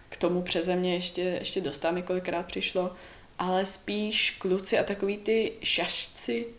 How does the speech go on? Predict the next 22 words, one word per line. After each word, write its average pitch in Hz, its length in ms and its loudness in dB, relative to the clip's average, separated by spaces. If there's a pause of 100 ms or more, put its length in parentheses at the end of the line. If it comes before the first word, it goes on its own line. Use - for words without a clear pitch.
(120)
té 220 160 -2
třídy, 208 480 0
asi 202 200 -2
to 202 120 0
znáte, 180 380 2
prostě 196 240 -4
na 160 120 0
základce 185 520 0
každá, 202 520 2 (240)
každá 233 340 4
třída 226 340 6
má 202 160 4
nějakýho 196 380 0
toho 196 180 2
svýho 208 220 0
šaška, - 440 0 (880)
tak 185 460 0 (100)
tady 190 180 4
ta 220 120 0
skupinka 202 600 2
těch 196 520 -2 (680)
uvozovky 175 640 -2